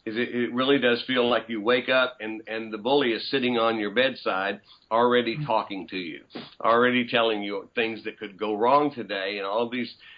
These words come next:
Speaker 1: you know, a friend of mine has, she says she, she calls hers the director of fiction 'cause he just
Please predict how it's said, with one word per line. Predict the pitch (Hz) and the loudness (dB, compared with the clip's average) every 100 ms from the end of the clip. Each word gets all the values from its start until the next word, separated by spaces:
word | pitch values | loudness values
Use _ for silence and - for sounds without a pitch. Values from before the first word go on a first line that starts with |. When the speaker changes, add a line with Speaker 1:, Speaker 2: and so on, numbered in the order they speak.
| _ | _
Speaker 1:
you | 113 | -2
know, | 110 | 0
a | |
friend | - 135 139 | 2 2 4
of | |
mine | 123 117 | 4 2
has, | 113 120 117 | 2 0 -2
she | 123 120 127 123 | -4 -6 -6 -2
says | 127 104 | 0 0
she, | 139 - | -4 -6
she | - 143 | -4 -2
calls | 143 127 120 | 2 0 2
hers | 127 123 110 | 0 -2 -4
the | 110 98 | -8 -4
director | 104 123 123 113 | 0 0 -2 -8
of | 95 - | -8 -8
fiction | 123 - - - _ - - _ | -8 -8 -14 -16 _ -20 -20 _
'cause | - 98 | -6 -4
he | 104 | -4
just | 110 | -4